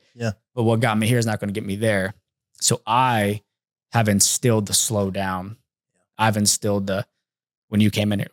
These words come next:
Speaker 2: "What exactly did you do, Tyler?" "I don't fucking know. I'm still figuring it out, bro."
Speaker 1: <laughs> Right.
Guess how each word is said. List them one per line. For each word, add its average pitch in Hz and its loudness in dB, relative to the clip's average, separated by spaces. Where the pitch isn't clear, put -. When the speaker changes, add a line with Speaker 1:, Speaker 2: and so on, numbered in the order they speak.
Speaker 2:
"What 220 4
exactly 254 2
did 196 2
you 220 2
do, 226 2
Tyler?" 214 0
"I - -2
don't 139 4
fucking 98 -2
know. 110 2
I'm 135 4
still 127 2
figuring 135 2
it 143 4
out, 156 4
bro." 151 4
Speaker 1:
<laughs> 170 2
Right. 123 0